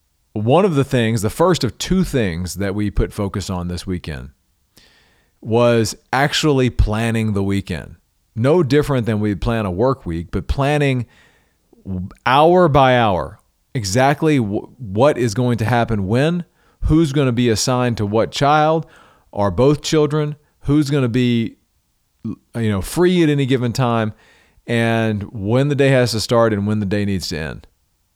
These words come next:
And we drew it all out on a piece of paper together, and, uh, it was incredible. It was incredible that we actually created this schedule together. And so come Saturday, all we had to do is refer back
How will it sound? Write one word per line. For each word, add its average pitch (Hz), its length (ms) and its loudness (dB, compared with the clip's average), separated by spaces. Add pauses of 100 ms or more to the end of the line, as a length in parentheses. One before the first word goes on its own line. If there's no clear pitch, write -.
(840)
And 117 200 -2
we 120 100 2
drew 143 260 4
it 151 60 6
all 135 200 6
out 123 40 0
on 120 80 -4
a 104 60 -2
piece - 200 0
of 95 60 -6
paper 110 280 0
together, 104 460 0
and, 92 520 -4
uh, 80 320 -6 (340)
it 147 120 0
was 151 180 2
incredible. 151 600 0 (480)
It 143 60 -2
was 156 160 4
incredible 127 460 2
that 98 80 -4
we 107 100 2
actually 143 260 0
created 143 520 0
this 143 160 2
schedule 117 400 2
together. 95 640 0 (580)
And 123 140 -2
so 117 560 2
come 151 240 0
Saturday, 104 680 2 (140)
all 143 280 4
we 151 180 4
had 139 140 2
to 117 40 -4
do 117 240 2
is 104 120 0
refer 135 420 2
back 135 420 2